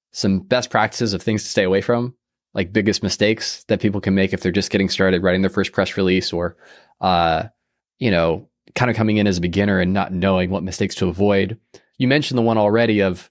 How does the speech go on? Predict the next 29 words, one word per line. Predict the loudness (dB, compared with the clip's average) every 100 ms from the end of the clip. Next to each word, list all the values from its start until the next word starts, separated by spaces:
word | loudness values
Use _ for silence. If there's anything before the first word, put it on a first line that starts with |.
| _ -6
you | -2
know, |
the | 0
goal | 2 2
of |
the | 2
press | 0 0
release | 0 0 0
is | -2
not | -2
to | 0
write | -2
the | -4
story | -6 -4 -4
for | -2 0 0
the |
person. | 0 -4 -4 -6
It's | -8 -6
to | -6 -6 -8 _ _ _ _
put | -4 -2
the | -2
building | 0 2 2 2 2
blocks | 0 0 -2
in | -2
there | -2
for | -2 -4
them | 0 2 2 2
to | 2
then | 2 0